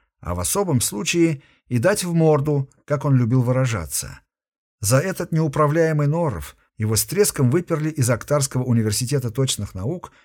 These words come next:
еще при правлении короля Имрана. Илья помнил эту историю.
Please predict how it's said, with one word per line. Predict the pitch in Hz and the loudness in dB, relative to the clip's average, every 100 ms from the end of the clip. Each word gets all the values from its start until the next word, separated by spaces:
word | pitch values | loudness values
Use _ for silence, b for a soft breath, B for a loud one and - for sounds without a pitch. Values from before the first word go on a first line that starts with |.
| b | b
еще | - 95 196 | -6 -2 0
при | 196 170 | 0 0
правлении | 151 120 139 143 139 | 2 2 2 2 0
короля | 117 95 101 110 | -2 -4 -4 -2
Имрана. | 123 104 101 78 64 50 - _ _ _ _ _ _ _ | -2 0 -4 -6 -10 -14 -20 _ _ _ _ _ _ _
Илья | - 127 160 202 | 2 4 4 0
помнил | - 196 151 95 90 | 0 0 2 0 -2
эту | 107 117 | -4 -4
историю. | 113 - 104 76 67 | -6 -6 -8 -8 -10